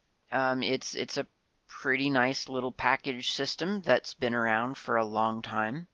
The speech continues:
It's well respected, as they say. Lots of people do use it.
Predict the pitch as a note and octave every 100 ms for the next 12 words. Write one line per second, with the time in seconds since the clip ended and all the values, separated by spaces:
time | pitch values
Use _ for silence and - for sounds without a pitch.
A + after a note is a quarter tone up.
0 | - _ - A2+ - - _ - A#2 A#2+
1 | C3 A#2 - B2+ B2+ C3+ B2+ B2 B2+ B2
2 | - A#2 C3 A2+ - A#2 B2 B2 A2 A2
3 | C3+ B2+ G#2+ G#2+ B2+